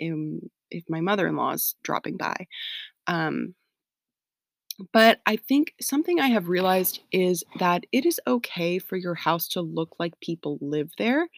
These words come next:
Homes are for living. They are not museums. And this is some, something that I have really changed on, um, this year. I used to desperately want that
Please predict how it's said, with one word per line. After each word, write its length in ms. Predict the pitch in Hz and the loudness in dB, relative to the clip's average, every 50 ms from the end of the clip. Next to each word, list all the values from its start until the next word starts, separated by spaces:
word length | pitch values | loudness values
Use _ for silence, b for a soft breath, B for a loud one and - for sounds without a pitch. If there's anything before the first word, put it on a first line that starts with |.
| B B B B B B B B B B | B B B B B B B B B B
Homes 360 | - 254 277 320 359 381 - - | 6 8 8 10 8 6 4 4
are 240 | - 220 226 247 269 - - - | 4 6 6 6 4 2 0 0
for 200 | 190 190 208 220 | 2 2 2 2
living. 640 | 214 196 214 294 339 320 170 131 - - 190 190 - | 2 4 4 4 4 4 2 2 0 -2 -6 -6 -4
They 140 | - 208 - - | -2 -2 0 2
are 100 | 220 214 | 2 2
not 280 | 208 214 220 269 - - | 2 4 2 2 2 0
museums. 880 | 226 208 208 208 202 175 196 214 240 262 156 139 - - - - - _ _ B B B B B B B B - | -2 -2 0 0 0 0 2 2 2 4 2 0 -2 -2 -4 -8 -10 _ _ B B B B B B B B -6
And 340 | 208 208 202 202 202 202 - - _ _ _ _ _ - | -2 0 0 2 0 0 -2 -6 _ _ _ _ _ 0
this 220 | 226 247 240 - | 2 2 2 2
is 120 | 294 285 | 0 0
some, 200 | - 285 262 - - _ _ _ _ _ _ _ _ _ _ _ - | 2 0 0 -2 -4 _ _ _ _ _ _ _ _ _ _ _ -2
something 280 | - 262 254 269 262 | 0 0 2 4 4
that 140 | 254 247 233 - - | 4 4 2 0 -2
I 100 | 208 226 | 0 2
have 180 | 226 202 185 180 | 2 2 0 -2
really 380 | 185 208 240 262 262 254 240 | 0 2 2 4 4 2 2
changed 600 | 233 - - 226 226 233 220 202 180 - - - - _ _ _ _ _ - | 0 0 2 4 4 4 4 2 -2 -6 -8 -12 -18 _ _ _ _ _ -6
on, 320 | 175 170 151 127 139 - - _ _ _ _ _ - - | -4 -4 -2 -4 -4 -8 -12 _ _ _ _ _ -14 -10
um, 260 | 160 156 151 156 160 | -8 -6 -6 -6 -4
this 260 | - 202 185 - - | -4 -4 -4 -4 -2
year. 260 | 190 175 156 - - - - _ _ _ B B B B B B B B - | -2 0 0 0 -2 -6 -12 _ _ _ B B B B B B B B -2
I 40 | |
used 340 | 202 220 247 240 - - - - | 0 2 2 2 0 -2 -4 -2
to 460 | - 226 220 208 202 202 196 190 - - _ _ _ _ _ _ _ _ - 165 - _ | 0 2 2 2 2 2 2 2 0 -2 _ _ _ _ _ _ _ _ -20 -20 -12 _
desperately 640 | - 208 226 262 - - - 226 - - 214 196 185 | -2 0 0 0 -2 -4 -6 -6 -6 -4 -4 -4 -4
want 420 | 165 160 170 180 185 202 185 - | -4 -4 -2 -2 -2 -2 -2 -4
that 240 | 185 180 170 175 | -4 -4 -4 -4